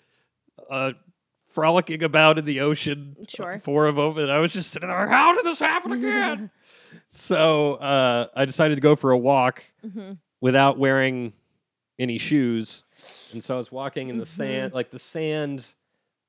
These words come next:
Speaker 1: by, like, on the side of the road.
Speaker 2: Okay.
Speaker 1: It was like,
Speaker 2: Yeah.
Speaker 1: this was, you know, this was a great Zach Braff Garden State walk. You
Speaker 2: Yeah.
Speaker 1: know, it's like, "Whoa,
Speaker 2: Moping.
Speaker 1: whoa, it's hard.
Speaker 2: Yeah.
Speaker 1: Uh,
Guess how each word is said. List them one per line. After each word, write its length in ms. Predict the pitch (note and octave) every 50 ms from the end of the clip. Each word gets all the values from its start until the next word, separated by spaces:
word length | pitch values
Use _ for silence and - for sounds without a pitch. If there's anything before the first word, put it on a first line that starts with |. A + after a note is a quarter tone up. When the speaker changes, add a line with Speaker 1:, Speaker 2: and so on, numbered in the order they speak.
| _ F#2+ F#2
Speaker 1:
by, 340 | A#2 A2+ B2 C#3 C#3 C#3
like, 200 | C3 A#2+ A#2 A2
on 80 | A#2+ A2+
the 60 | G#2 -
side 260 | - A#2 A#2+ B2+ C#3
of 60 | C#3+
the 60 | D3+
road. 500 | D3 D3+ D#3 D#3+ E3 D#3+ E3+ E3 E3 D#3 _ - -
Speaker 2:
Okay. 320 | A#3 C4 - A#3 G3+ F#3+ A#3
Speaker 1:
It 100 | A#3 -
was 140 | - G#3 A3+
like, 100 | B3 B3
Speaker 2:
Yeah. 140 | A3+ G#3+
Speaker 1:
this 100 | F#3+ F#3+
was, 140 | E3 D3 - -
you 120 | D#3 D3
know, 120 | B2+ A#2+ A#2+
this 140 | A#2+ A#2+ -
was 120 | C3+ B2+
a 40 | C3
great 280 | G#2+ C3 C#3+ D3+ B2 A#2
Zach 240 | C#3 C3 B2+ - -
Braff 240 | B2+ B2 B2 -
Garden 240 | - C3 A#2 A2+ A2
State 200 | - - G#2+ F#2+
walk. 300 | F#2+ F#2 F2 F2+ - - -
You 100 | A3+ A3+
Speaker 2:
Yeah. 80 | F#3+
Speaker 1:
know, 100 | D#3+ A#2+
it's 180 | B2+ - - -
like, 100 | C#3 C#3+
"Whoa, 480 | D3+ D3+ D3+ D#3 D3+ D3 D3+ C#3+ C#3
Speaker 2:
Moping. 420 | C3+ A3 G#3 - - G3 F#3 F#3 F3+ -
Speaker 1:
whoa, 680 | C#3+ D#3+ E3 D#3+ D#3 D3+ D3 C#3+ C#3+ C#3 C#3 C#3+ C#3 C3
it's 220 | C3+ C3+ B2+ A2+
hard. 640 | - C3+ B2 D#3+ D#3 D3 D3 C#3+ C#3 C3+ C3+ B2+ A#2+ A#2+
Speaker 2:
Yeah. 180 | B2 B2 C#3+ D3+
Speaker 1:
Uh, 500 | D3+ D3+ D3 D3+ D3 C#3 C3+ C#3 B2+